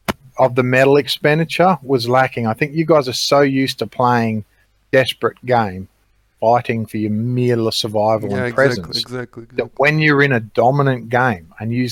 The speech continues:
Speaker 1: guys were in a dominant position there for most of that game,
Speaker 2: You don't know what to do
Speaker 1: you
Speaker 2: with
Speaker 1: don't know
Speaker 2: it.
Speaker 1: what to do with it.
Speaker 2: Yeah.
Speaker 1: What do you do with it?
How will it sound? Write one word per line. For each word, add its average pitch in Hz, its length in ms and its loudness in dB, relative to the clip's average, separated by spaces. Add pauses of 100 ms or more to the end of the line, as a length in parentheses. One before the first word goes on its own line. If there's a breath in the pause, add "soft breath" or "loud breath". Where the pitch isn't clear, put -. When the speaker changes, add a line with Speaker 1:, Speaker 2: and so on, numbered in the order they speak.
(120)
Speaker 1:
guys 113 260 -2
were 117 80 -2
in 104 60 -2
a 95 40 -6
dominant 113 460 -2
position 110 500 -6
there 90 180 -10
for - 100 -12
most 104 340 -4
of 107 60 -2
that 107 180 -6
game, 113 200 -2
Speaker 2:
You 156 80 -8
don't 165 180 -8
know 165 80 -4
what 156 120 0
to 147 80 -8
do 147 120 -6
Speaker 1:
you - 60 -4
Speaker 2:
with 139 60 4
Speaker 1:
don't 143 80 4
know 143 100 6
Speaker 2:
it. 135 80 0
Speaker 1:
what 156 160 6
to 175 100 2
do 208 180 8
with 143 120 6
it. - 140 -6
Speaker 2:
Yeah. 127 180 -4
Speaker 1:
What 147 100 4
do 151 60 4
you 160 60 4
do 185 180 6
with 147 120 6
it? 98 160 -6